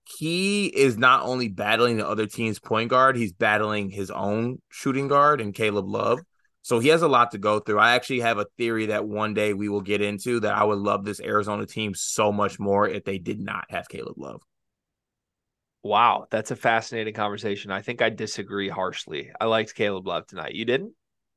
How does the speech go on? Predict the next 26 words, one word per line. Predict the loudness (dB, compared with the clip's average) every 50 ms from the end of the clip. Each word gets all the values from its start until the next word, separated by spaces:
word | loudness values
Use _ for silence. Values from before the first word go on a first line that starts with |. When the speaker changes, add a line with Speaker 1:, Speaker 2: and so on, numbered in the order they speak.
| _ _ _ _ _ _ _ _ _ _ _
Speaker 1:
I, | -2 -2 -2 0 0
I | 0 0
just | 0 -2 -4 -4 -4
think | -4 -4 -2 0
that | 0 0 0 -2 -6 -12 -20 -8 -4
they | -2 0 0
would | 0 0 0 0
be | 0 0
able | 2 0
to | -2 -2
get | -4 -6 -6 -6
something | -4 -4 -4 -4 -4 -6
else | -4 -4 -4 -6 -8 -10 -12 -14 -16 _ -4
out | -2 -2 0
of | -2 -4 -8 -10 _ _ _ _ _ _ _ -10
any, | -8 -8 -4
like, | -2 -2 -2 0 2
I'd | 2 2 4
rather, | 4 4 4 4 2
like, | 0 -2 -4 -8 _ _ _
just | -20 -20 -18 -8 -4
play, | -2 0
like, | 0 -2 -2
K | -4 -4 -4 -2
J | -2 -4 -4
Lewis | -4 -4 -6 -6 -8 -10 -12 -14 -16